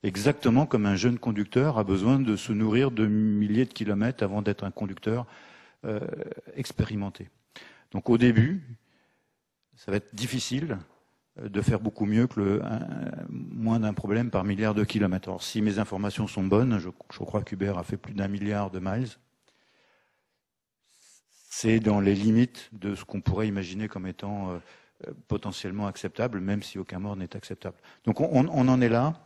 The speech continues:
il faut accumuler des kilomètres. Euh, bon, je pense qu'on va parler des différents impacts. Euh, bien sûr, le, la sécurité en est un, mais il y a aussi la consommation d'énergie, mais il y a aussi l'usage de la ville.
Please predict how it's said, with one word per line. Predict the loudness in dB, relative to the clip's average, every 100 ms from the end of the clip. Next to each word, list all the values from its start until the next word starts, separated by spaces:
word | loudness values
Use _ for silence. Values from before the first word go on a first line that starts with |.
| -12
il | -2
faut | 0
accumuler | 2 2 4 2
des | 0
kilomètres. | -2 0 2 0 -2 -14 _ -20 -20 _ -10
Euh, | -4 -2 -2 -2 -4 -6 -8 -10
bon, | -10 -12
je | -8
pense | -2 0
qu'on | 2
va | 2
parler | 4 2 2
des | 0
différents | -4 -6 -4 -4 -4
impacts. | -2 -4 -6 -20 -20 -20 _ _ -8
Euh, | -4 -4 -4 -4 -6 -6 -8 -8 -10 -10
bien | -10 -8
sûr, | -2 0
le, | 0 -2 -4
la | -6
sécurité | -8 -8 -4 -4 -4 -4
en | -4
est | -6 -4
un, | -6 -6 -10 -20 _ -10
mais | 0
il |
y | 2
a |
aussi | 2 0 -2
la | -4
consommation | -4 -6 -6 -6 -8 -8
d'énergie, | -6 -8 -8 -6 -4
mais | -2
il | 0
y |
a |
aussi | 0 -2 -4
l'usage | 0 2 4 2 2
de | -2
la | -4
ville. | -4 -6 -8